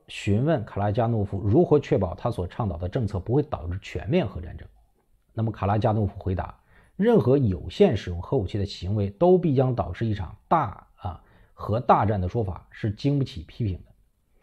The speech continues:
我向你们保证，所有核大国都有在特定情形下精确使用核武器的计划。卡拉加诺夫还说：“我并不是呼吁走一条危险的道路，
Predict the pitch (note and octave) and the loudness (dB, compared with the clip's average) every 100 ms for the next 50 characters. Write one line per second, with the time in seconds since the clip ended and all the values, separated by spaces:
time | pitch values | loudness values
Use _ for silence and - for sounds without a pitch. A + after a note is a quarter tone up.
0 | _ _ G2 G#2+ G#2 D#3 F#2 A2 A#2+ F2 | _ _ -2 0 2 2 2 0 -2 -2
1 | G2 G2+ _ _ - C#3+ F3 G2 - A2 | -6 -6 _ _ -2 4 4 4 0 0
2 | B2 F#2 F2+ - _ _ F#3 G3 G3 G2 | 0 0 -2 -4 _ _ 8 10 8 6
3 | C#2+ - G#2+ G2 - F#3 C3 G2 F2 - | 0 -6 -4 -4 2 4 6 4 -2 -2
4 | G2 C3 F#2 A2 - C#3+ - - - B2+ | -2 -2 -2 0 2 2 0 -20 -4 2
5 | B2 A#2+ A2+ G2 - F2 E2+ - F#2+ - | 2 2 -2 -2 -4 -8 -4 -2 -4 -4
6 | E2+ E2 F2 - _ _ _ _ _ _ | -8 -10 -14 -18 _ _ _ _ _ _
7 | _ _ _ _ _ _ - A2 B2 B2 | _ _ _ _ _ _ -4 2 4 6
8 | B2+ B2+ G#2 F2+ G#2 A2+ - _ _ _ | 4 4 2 0 0 0 -2 _ _ _
9 | G2+ F#2+ F2 - G#3+ D#3 F#2+ F2 F#2 - | 0 0 -2 2 4 4 2 -2 -4 -4
10 | G#2+ B2 A#2+ F#2+ - F#2+ F#2+ A2 G2+ F#2+ | -2 2 2 0 -6 -4 -2 -2 0 0
11 | A2+ G#2 E2 F2+ D3 B2+ C#3 - | 0 0 -2 0 4 6 4 2